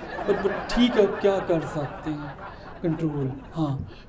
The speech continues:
मैं ये कह रहा हूँ, देखो, कोई नहीं जी, अब क्या कर सकते हैं, हम Time ही नहीं देते। मैं बोल रहा हूँ, मेरे को बुक लिखनी, उस मतलब, आलू दे पट्ठे नू दे दिए time, हैं, उसने मेरे ऊपर पूरी की पूरी बुक लिख दी।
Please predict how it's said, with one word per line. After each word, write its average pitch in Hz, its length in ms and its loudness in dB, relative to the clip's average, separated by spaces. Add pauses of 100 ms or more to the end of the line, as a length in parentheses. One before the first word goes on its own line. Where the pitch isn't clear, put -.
मैं 202 140 6
ये 220 60 4
कह 208 140 10
रहा 196 80 8
हूँ, 214 100 2
देखो, 202 240 10
कोई 220 280 2
नहीं 220 180 0
जी, 208 60 2
अब - 260 6
क्या 208 180 8
कर 185 160 4
सकते 143 380 -2
हैं, 165 120 2
हम 170 280 -6
Time 262 320 12
ही 262 60 10
नहीं 247 140 4
देते। 214 280 2
मैं 214 340 4
बोल 185 180 8
रहा 233 80 4
हूँ, 233 100 -4 (200)
मेरे 202 120 2
को 214 100 4
बुक 180 220 2
लिखनी, 202 340 -2 (320)
उस 240 280 4 (520)
मतलब, 196 560 2
आलू 202 220 6
दे 214 120 6
पट्ठे 208 280 4
नू 220 340 0
दे 180 160 10
दिए 208 240 6
time, 165 320 6
हैं, 190 320 0
उसने 202 340 2
मेरे 208 220 8
ऊपर 208 160 6
पूरी 196 240 4
की 190 100 -2
पूरी 180 220 0
बुक 160 280 2
लिख 156 120 0
दी। 139 180 -2